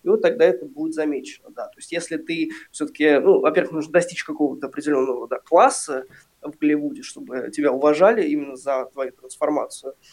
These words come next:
И очень немногие умеют вот из этого, скажем так, веса и накладок, э, при этом выдать действительно шикарную работу. Ну вот, как бы я с уважением не относился к Гэри Олдману,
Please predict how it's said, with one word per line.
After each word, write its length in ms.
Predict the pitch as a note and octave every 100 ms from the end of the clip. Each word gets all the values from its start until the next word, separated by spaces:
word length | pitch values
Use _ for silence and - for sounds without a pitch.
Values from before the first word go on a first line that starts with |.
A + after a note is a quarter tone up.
| -
И 80 | E3
очень 240 | G3 G3 G#3+
немногие 500 | G#3 G#3+ A#3+ G#3 G3
умеют 480 | E3+ F#3 G3 F#3+
вот 160 | D#3+ -
из 140 | D#3+
этого, 320 | D#3+ D#3 C#3+ C#3+
скажем 340 | - D3 D3
так, 120 | D3+ - - -
веса 580 | E3 D3 F#3 G3+ - E3+
и 140 | D#3+ D#3+
накладок, 720 | D#3+ D#3 G3+ C4+ G#3+ E3 _ _ _ -
э, 680 | D#3+ D3 D3+ D#3 D3+ D#3 D#3 D#3 _ -
при 120 | F3
этом 200 | F#3+ E3
выдать 600 | E3 G3 - - - - _ _
действительно 320 | - - D#3+
шикарную 460 | - - D#3+ D3 C#3+
работу. 440 | D#3 D#3 C#3 - -
Ну 120 | E3
вот, 160 | E3+ - - -
как 220 | - F#3+ E3
бы 80 |
я 500 | E3+ F3 E3 D#3+ D3+ -
с 120 | -
уважением 400 | E3+ E3+ F3 D#3+
не 80 | D3
относился 480 | D3 D3+ - D#3+ E3
к 60 | D#3
Гэри 220 | E3 E3
Олдману, 640 | G#3 D#4 B3+ F#3+ E3